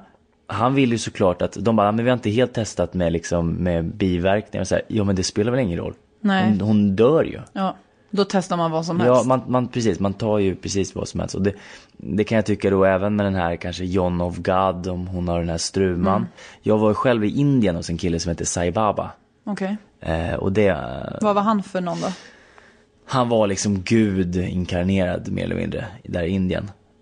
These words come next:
Speaker 1: Och,
Speaker 2: Sa han?
Speaker 1: eh, ja, sa
Speaker 2: Ja.
Speaker 1: han och sa alla, och det var som ett, liksom ett, eh, spirituellt Disneyland, eh, kring honom, och det fanns liksom så här Baba-klocka, och han,
Speaker 2: Mm.
Speaker 1: han trollade fram så här sand ur, ur händerna. Han, eh,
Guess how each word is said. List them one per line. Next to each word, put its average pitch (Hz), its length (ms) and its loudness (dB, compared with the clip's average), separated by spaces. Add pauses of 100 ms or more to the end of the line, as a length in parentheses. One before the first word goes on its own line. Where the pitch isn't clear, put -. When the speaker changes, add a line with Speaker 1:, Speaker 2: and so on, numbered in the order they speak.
(200)
Speaker 1:
Och, 95 140 -8
Speaker 2:
Sa 214 140 0
han? 180 200 0
Speaker 1:
eh, 117 60 -8 (460)
ja, 101 340 2 (100)
sa - 160 -4
Speaker 2:
Ja. 95 60 2
Speaker 1:
han 90 120 -4
och 95 100 -6
sa 90 300 2
alla, 87 200 -2
och 87 100 -2
det 87 80 0
var 87 140 0
som 87 140 -6
ett, 82 120 -10
liksom 85 360 -6
ett, 87 200 -10
eh, 82 160 -2
spirituellt 85 600 -4
Disneyland, 82 800 -4
eh, - 500 -10 (560)
kring 98 320 2
honom, 90 420 -2
och 85 80 -8
det 85 100 -6
fanns 85 280 -10
liksom 82 320 -10
så - 120 -8
här 80 80 -4
Baba-klocka, 87 760 -4
och - 140 -4 (420)
han, 95 200 2
Speaker 2:
Mm. 92 140 0
Speaker 1:
han 92 160 -2
trollade 98 380 2
fram 104 260 0
så 90 60 -4
här 82 60 -2
sand 101 680 0
ur, 87 320 -6 (280)
ur 110 140 -10
händerna. 95 480 -4 (300)
Han, 80 360 -8
eh, - 40 -12